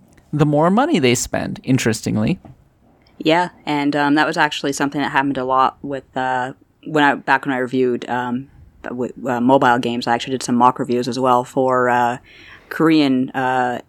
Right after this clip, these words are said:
Speaker 2: M M Os that came over here on mobile. And, uh, what they would do is they would just, they were actually really super generous with, um, giving you early in the game some really good stuff, like some really good hard currency, some decent equipment.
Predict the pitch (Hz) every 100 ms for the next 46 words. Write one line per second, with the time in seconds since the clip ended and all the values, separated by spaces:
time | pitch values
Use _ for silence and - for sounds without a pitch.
0 | - 139 131 131 131 123 - 117 - 127
1 | 123 135 127 117 104 117 131 110 80 139
2 | - _ 131 127 120 120 123 120 117 123
3 | 131 139 135 123 123 160 151 123 127 120
4 | 180 175 - - 220 165 151 156 127 151
5 | 196 160 - 160 143 139 139 117 95 -
6 | 127 117 - - 117 113 113 143 147 143
7 | 131 131 123 _ 151 151 139 123 139 135
8 | 127 127 131 156 147 139 139 120 - -
9 | 117 113 120 - 135 139 135 127 123 -
10 | 180 175 165 170 160 139 120 135 131 95
11 | 101 180 - 160